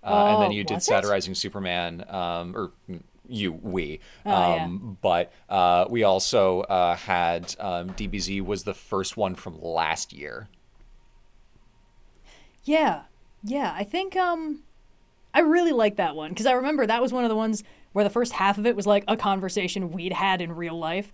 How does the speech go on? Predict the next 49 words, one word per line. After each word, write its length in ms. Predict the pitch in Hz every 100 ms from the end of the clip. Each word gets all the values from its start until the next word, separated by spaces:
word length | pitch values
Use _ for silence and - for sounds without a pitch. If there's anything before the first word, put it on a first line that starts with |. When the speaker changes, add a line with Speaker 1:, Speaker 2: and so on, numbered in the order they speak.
| -
Speaker 1:
Yeah. 240 | 104 92
Speaker 2:
where 140 | 202
I 120 | 190 202
was 140 | 202
like, 160 | 196 -
"I've 80 |
been 140 | 208 247
rewatching 560 | 233 220 247 - 247
it, 80 | 262
and 100 | -
I 80 | 196
can't 340 | - - 269 240
believe 300 | 214 262 226
how 160 | 196 - -
good 220 | 247 214
this 160 | 202
buildup 580 | - - 285 330 214 180
is." 180 | 196 170
And 60 | 180
you 60 |
were 60 | 180
like, 140 | 160
"Damn, 240 | - 233 139
really?" 200 | 170 247
'Cause, 160 | 247
like, 180 | 294 269 - - - - -
I, 60 | 320
I 80 | 311 _ _ - _
don't 120 | 494 415
know, 120 | 233
I, 180 | 208 240
I've 100 | 302
talked 220 | 415 -
about 180 | 208 180
this 140 | 170
a 40 |
few 160 | 170 185
times. 220 | 175 170
I 60 | 185
think 160 | 311
there 120 | 349 302
are 120 | 233
a 60 | 196
lot 180 | 196
of 60 | 190
stories 520 | - 196 175 170 151
where, 140 | 175 160
like, 300 | 156 151 160
the 360 | 190 185 175